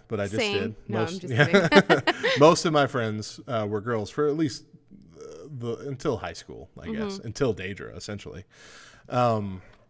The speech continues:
Speaker 1: and I didn't really have that anymore, mostly on purpose, you know, 'cause I'm, you know, married or,
Speaker 2: Mm-hmm.
Speaker 1: you know, you don't wanna, like, actively go out there and seek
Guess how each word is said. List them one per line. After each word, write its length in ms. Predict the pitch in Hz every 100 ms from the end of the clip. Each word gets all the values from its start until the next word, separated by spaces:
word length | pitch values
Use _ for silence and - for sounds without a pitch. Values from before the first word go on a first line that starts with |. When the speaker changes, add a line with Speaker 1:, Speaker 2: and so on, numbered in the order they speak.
| _ _ _ _ - - _ _ _ -
Speaker 1:
and 640 | 147 135 131 127 123 117 - - - _ _ _ _ _ _ _ _ _ _ _ _ _ _ _ 147
I 120 | 143
didn't 340 | 147 165 147
really 320 | 120 139 135 120
have 320 | 127 160 139
that 320 | 104 101 -
anymore, 720 | 143 117 107 101 92 85 107 _ _ _ _ _ _ _ _ _ _ _ -
mostly 640 | 139 180 196 302 - 196
on 160 | 131 113
purpose, 500 | 165 175 107 - -
you 60 | 101
know, 100 | 131
'cause 240 | 110 104
I'm, 220 | 113 113 -
you 100 | 92
know, 80 | 90
married 480 | 98 95 92 110 127 _
or, 240 | 101 95 92
Speaker 2:
Mm-hmm. 60 |
Speaker 1:
you 140 | 208 139
know, 160 | 95
you 220 | 107 110 98
don't 180 | 104 95
wanna, 300 | 98 92 - - - _ _ _ _ - -
like, 200 | 65 -
actively 440 | 120 113 127 113
go 120 | 107 110
out 140 | 107
there 120 | 117
and 100 | 104
seek 520 | - - 113 104 -